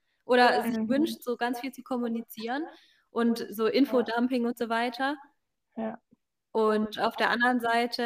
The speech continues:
Speaker 1: ähm, sind dann die anderen Momente irgendwie wieder zu wenig. Also das ist irgendwie auch so ein schwieriger Zwiespalt.
Speaker 2: Ja, und ich habe da auch immer das Gefühl, zu viel zu sein. Und
Speaker 1: Ja.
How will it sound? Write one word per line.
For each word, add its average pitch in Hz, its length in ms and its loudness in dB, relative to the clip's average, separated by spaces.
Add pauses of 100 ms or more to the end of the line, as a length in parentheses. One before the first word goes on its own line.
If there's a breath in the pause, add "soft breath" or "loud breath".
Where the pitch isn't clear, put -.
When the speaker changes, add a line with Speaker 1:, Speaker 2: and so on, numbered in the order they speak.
(220)
Speaker 1:
ähm, 226 260 0
sind 220 160 -4
dann 226 120 -2
die 214 120 -4
anderen 240 240 0
Momente 233 320 -4
irgendwie 233 240 -2
wieder 233 200 -2
zu 233 160 -6
wenig. 220 380 -2
Also 202 160 -8
das 202 140 -12
ist 214 100 -10
irgendwie 220 300 2
auch 214 100 4
so 214 140 -6
ein 214 80 -2
schwieriger 226 500 -2
Zwiespalt. 190 800 -4 (580)
Speaker 2:
Ja, 214 280 -2
und 220 100 -2
ich 233 160 -2
habe 269 120 6
da - 160 4
auch 214 100 6
immer 220 180 6
das 214 180 0
Gefühl, 226 680 2 (640)
zu 220 220 2
viel 208 380 4
zu 202 220 -2
sein. 190 580 0
Und 208 280 4
Speaker 1:
Ja. 202 180 -4